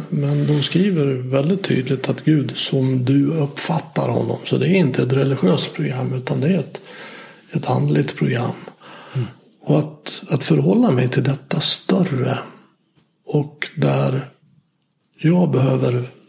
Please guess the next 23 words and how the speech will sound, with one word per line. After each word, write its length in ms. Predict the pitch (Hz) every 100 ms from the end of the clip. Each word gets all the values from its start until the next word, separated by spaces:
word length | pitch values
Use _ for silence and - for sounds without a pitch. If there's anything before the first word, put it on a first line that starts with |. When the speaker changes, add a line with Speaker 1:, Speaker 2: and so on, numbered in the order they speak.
| -
Speaker 1:
se 280 | - 202 175
hur 160 | -
kan 260 | - 131 135
jag 320 | 180 127 120 - - -
anpassa 600 | 139 - - - - -
mig, 220 | - - -
hur 60 |
kan 180 | - 139
jag 260 | 135 139 123 - _ _
agera 640 | - 139 135 214 233 127
på 180 | 120 -
ett 320 | - - - 180 -
skickligt 520 | - 175 180 - 165 -
sätt 480 | 254 - - - - _ _ - - - - - - _ _
i 40 |
förhållande 420 | - 165 170 - 139
till 80 | -
det 60 |
här 60 | 135
större. 440 | - 160 143 151 - - _ _ _ _ _ _ _ _ _ _ - - _
Speaker 2:
Just 140 | -
det. 60 | - - - - _ _ _ _ _ _ _ _ - - _ _ _ _ _ _ _ _ _ _ _ _ _ _ _ _ _ _
Speaker 1:
Och 400 | 170 170 185 -